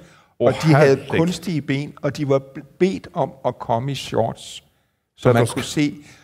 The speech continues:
Speaker 2: Og de sad så op af sådan nogle stolerækker og viste deres kunstige ben frem. Tyve mand, og jeg stod foran dem og kritiserede krigen.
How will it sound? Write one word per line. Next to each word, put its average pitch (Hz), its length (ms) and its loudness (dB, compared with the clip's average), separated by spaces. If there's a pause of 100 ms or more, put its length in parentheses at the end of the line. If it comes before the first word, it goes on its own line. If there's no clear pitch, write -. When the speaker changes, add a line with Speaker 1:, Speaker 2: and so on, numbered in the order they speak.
(160)
Speaker 2:
Og - 180 -4
de 202 120 0
sad 160 300 2
så 165 140 -4
op - 440 -2 (420)
af 143 100 -2
sådan 131 220 -8
nogle 123 180 -2
stolerækker 135 720 -4 (600)
og 123 120 -2 (140)
viste 131 360 -2
deres 110 260 2
kunstige 139 480 -4
ben 127 280 -4
frem. - 360 -6
Tyve 165 320 2
mand, 120 240 0 (280)
og 135 180 2
jeg 151 140 2
stod 156 400 -6
foran 139 720 -4
dem 113 140 -10 (120)
og - 140 -8
kritiserede 117 640 -4
krigen. - 420 -10